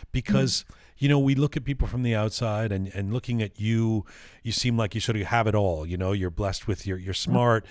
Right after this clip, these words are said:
Speaker 1: you're extremely talented, you've got some fame now, you're beautiful, you have, um, and you're young. And, and so to know that you also have experienced some of these things that so many of us, uh, have experienced, uh, a-, and,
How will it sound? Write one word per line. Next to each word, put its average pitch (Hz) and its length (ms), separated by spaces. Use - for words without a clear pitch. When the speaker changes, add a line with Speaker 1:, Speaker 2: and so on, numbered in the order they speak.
Speaker 1:
you're 101 120
extremely 123 560
talented, 107 760
you've 95 100
got 95 200
some 98 220
fame 131 380
now, 117 260
you're 87 160
beautiful, 127 520
you 101 100
have, 110 180
um, 107 300
and 101 140
you're 101 100
young. 131 360
And, 104 140
and 117 200
so 135 240
to - 180
know 147 440
that 127 340
you 143 300
also 123 540
have 101 200
experienced 107 600
some 110 120
of 104 60
these 101 240
things 104 300
that 98 180
so 113 160
many 110 260
of 92 80
us, - 280
uh, 95 300
have 104 140
experienced, 104 760
uh, 101 200
a-, 101 240
and, 101 300